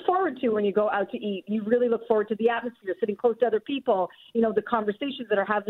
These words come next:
happening around you. That's not going to happen. So the restaurant experience itself is going to be completely diminished compared to what we used to experience before. Um, and so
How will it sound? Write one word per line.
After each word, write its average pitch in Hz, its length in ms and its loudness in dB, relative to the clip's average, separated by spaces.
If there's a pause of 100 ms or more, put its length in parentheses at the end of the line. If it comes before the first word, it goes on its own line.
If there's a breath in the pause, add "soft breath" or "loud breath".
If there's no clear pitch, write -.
happening 208 360 -2
around 214 340 0
you. 196 60 -20 (100)
That's 254 240 2
not 269 240 -2
going 226 220 0
to 190 60 0
happen. 208 360 -2 (380)
So 240 80 2
the 226 80 4
restaurant 277 420 -2
experience 233 480 -6
itself 240 400 -2
is 196 100 -12
going 214 140 4
to 202 80 0
be 202 80 -6
completely 247 640 -2
diminished 208 440 2 (260 soft breath)
compared 226 280 2
to 214 40 4
what 208 240 -2
we 196 60 -8
used 208 240 -10
to 208 80 0 (160)
experience 208 680 0
before. 180 540 0 (420 loud breath)
Um, 220 240 2
and 247 160 0 (100)
so 277 60 -16